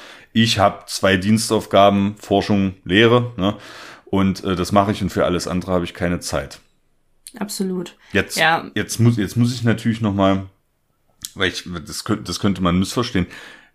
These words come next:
Speaker 1: Aus gesellschaftlicher Sicht wäre es unbedingt notwendig, dass Wissenschaft kommuniziert wird, weil wir sehen ja, wie die Schwurbler abgehen gerade, ne? Und das,
Speaker 2: Hm.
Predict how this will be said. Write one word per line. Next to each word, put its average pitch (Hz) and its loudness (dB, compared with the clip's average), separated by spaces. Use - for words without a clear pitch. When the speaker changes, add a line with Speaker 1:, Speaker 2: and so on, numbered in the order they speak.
Speaker 1:
Aus 95 0
gesellschaftlicher 110 0
Sicht 71 -10
wäre 90 2
es - -6
unbedingt 151 6
notwendig, 98 0
dass - -6
Wissenschaft 92 -2
kommuniziert 87 0
wird, 71 -4
weil 78 -6
wir 78 -4
sehen 85 -2
ja, 87 0
wie 82 -4
die 80 -8
Schwurbler 82 -2
abgehen 76 -4
gerade, 73 -12
ne? 85 -2
Und 71 -4
das, - -6
Speaker 2:
Hm. 180 0